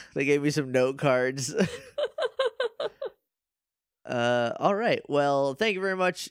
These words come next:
everybody. Uh, oh, also, happy American Thanksgiving.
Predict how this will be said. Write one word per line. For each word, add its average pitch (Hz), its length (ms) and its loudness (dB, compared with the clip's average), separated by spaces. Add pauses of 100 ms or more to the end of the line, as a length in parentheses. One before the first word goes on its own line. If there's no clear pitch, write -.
(120)
everybody. 165 640 0
Uh, 127 260 2
oh, 208 220 4
also, 175 520 2 (200)
happy 208 420 2
American 220 400 0
Thanksgiving. 185 680 0